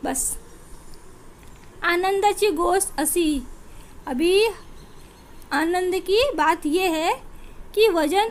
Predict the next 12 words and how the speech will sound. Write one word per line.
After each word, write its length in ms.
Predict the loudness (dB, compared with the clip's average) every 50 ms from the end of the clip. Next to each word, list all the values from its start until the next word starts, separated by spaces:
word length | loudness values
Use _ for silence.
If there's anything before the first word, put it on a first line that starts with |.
| -4 -6
उतरण्याच्या 800 | -6 -4 -2 -2 0 0 0 0 0 -2 -2 -2 0 0 0 0 0
शास्त्रात 760 | -2 -4 -2 -2 -2 -2 -4 -8 -8 -4 0 0 2 2 0 -2 -4 -14 -18 -18 -18 -20 -20 -20 -20 -20 -20 -20 -10 -4
पारंगत 680 | 0 2 2 2 2 0 0 -2 -2 -2 -2 -4 -10 -14 -12 -8
झालेले 500 | -6 -4 -2 0 0 0 0 0 0 0
तज्ज्ञ 560 | -2 -2 0 2 2 2 2 -2 -6 -6 -6 -6 -8 -10 -16 -16 -18 -18 -18 -20 -20 -16 -10 -10 -8 -6 -2 0
मला 380 | 0 0 2 4 4 4 4 4
रोज 420 | 2 0 0 2 2 0 0 -4
दर्जन 520 | -4 -2 0 0 0 0 2 2 2 0 0 -4 -8 -14 -20 -20 -20 -20 -14 -8
वारीने 560 | -4 0 0 2 2 2 2 2 2 2 0 0
भेटू 580 | 0 0 -2 -2 -2 0 0 2 4 4 2 2 0 -14 -20 -20 -20 -20 -20 -18 -12 -6
लागले। 440 | -2 0 0 0 0 -2 -2 -2 -4 -6 -10 -14 -16 -20 -20 -20 -20 -20 -14 -8
अभी 400 | -6 -4 0 2 4 4 6 4